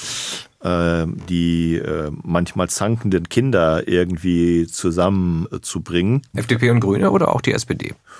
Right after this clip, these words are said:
Speaker 1: Na, die verhält sich ja erstaunlich, äh, erstaunlich ruhig. Ich meine, wenn man die Geschichte der S P D, äh, schaut, gab's ja schon mal andere Phasen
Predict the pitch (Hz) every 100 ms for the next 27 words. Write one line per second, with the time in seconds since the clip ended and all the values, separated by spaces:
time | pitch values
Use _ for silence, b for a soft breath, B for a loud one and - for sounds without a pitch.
0 | B B 107 101 107 113 104 113 113 113
1 | 117 98 - 101 101 104 95 - - -
2 | - 107 92 - 104 107 107 - 98 131
3 | 139 - - 95 92 95 92 92 - 110
4 | - 90 - - 87 87 98 107 - -
5 | - - - 95 98 92 - 95 - 98
6 | 95 - 123 110 - 104 95 98 107